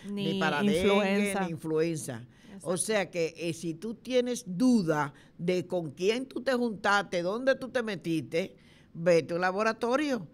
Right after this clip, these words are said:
Speaker 1: y dile, "Mira, hazme toda la prueba", y de un puyazo yo creo que se lo hacen todo, ¿verdad?
Speaker 2: Claro, le pueden hacer las pruebas. En Lares tenemos todos los laboratorios prácticamente realizan este tipo de
Speaker 1: Exacto.
Speaker 2: pruebas para beneficios de la ciudadanía. No obstante, pues, los de nosotros también están allí,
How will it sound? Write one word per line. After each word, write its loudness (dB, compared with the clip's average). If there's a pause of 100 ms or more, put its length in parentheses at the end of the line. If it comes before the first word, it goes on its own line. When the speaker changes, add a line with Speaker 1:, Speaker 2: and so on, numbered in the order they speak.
(240)
Speaker 1:
y 4
dile, 0
"Mira, 2
hazme 0
toda 2
la 6
prueba", 0
y -4
de -2
un -6
puyazo 0
yo -2
creo -4
que -8
se -6
lo -4
hacen -8
todo, -4
¿verdad? -4
Speaker 2:
Claro, 0
le -4
pueden -2
hacer -6
las -6
pruebas. -4
En -10
Lares -8
tenemos -6
todos -2
los 0
laboratorios -6
prácticamente -14
realizan -14 (440)
este -8
tipo -4
de 2
Speaker 1:
Exacto. 2
Speaker 2:
pruebas 6
para 4
beneficios 0
de 0
la -2
ciudadanía. -2
No 0
obstante, -6
pues, -8
los -6
de -6
nosotros -8
también -6
están -8
allí, -6